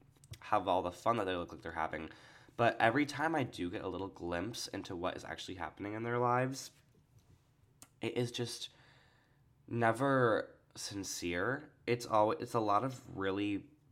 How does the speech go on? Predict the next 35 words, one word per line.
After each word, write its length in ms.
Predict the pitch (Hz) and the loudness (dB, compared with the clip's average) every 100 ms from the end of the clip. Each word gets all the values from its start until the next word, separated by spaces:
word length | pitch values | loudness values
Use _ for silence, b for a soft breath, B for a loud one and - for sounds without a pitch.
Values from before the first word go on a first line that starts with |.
| - - | -20 -2
bad 400 | 87 85 87 87 | 2 4 2 -2
people, 560 | - 90 - 139 - - b b b b b _ - | -12 -12 -6 -6 -6 -14 b b b b b _ -2
and, 380 | 117 113 110 - | 2 4 2 0
or 100 | 156 | 4
not 140 | 170 | 4
even 200 | 185 208 | 4 -2
bad 340 | 127 101 120 127 | 0 6 6 4
people, 300 | 117 101 101 | -4 -6 -6
just 180 | 120 - | -8 -10
people 260 | 139 165 | -8 -6
who 140 | 175 180 | -6 -6
don't 180 | 147 | -4
really 200 | - 135 | -4 -4
have 340 | 123 107 107 107 | -4 -2 -2 0
much 500 | 107 104 - - - | -2 -2 -4 -8 -8
to 120 | 110 | -10
say, 680 | - - 80 80 90 151 - - | -8 -4 0 0 0 -4 -6 -4
or 80 | |
they're 140 | 98 98 | -2 0
not, 280 | 101 - - | -2 -2 -2
like, 200 | 110 - | -2 -4
funny 640 | - - 98 92 127 160 | -16 -4 0 2 4 4
or 140 | 117 | 2
fun 380 | 120 - 101 104 | -2 0 2 2
to 80 | 101 | 0
be 300 | - 87 92 | -2 0 2
around. 520 | 113 135 165 185 185 B B B B B - | 2 4 2 0 -6 B B B B B -4
And 420 | 127 127 120 117 - | 2 4 2 0 -2
anybody 380 | 131 135 143 | -2 0 0
I've 200 | 123 117 | 2 0
met 220 | 110 107 117 | 0 -4 -4
who's, 180 | 110 101 | -6 -6
like, 220 | 92 - | -6 -4
been 180 | 107 107 | -6 -6
to 280 | - 101 | -6 -6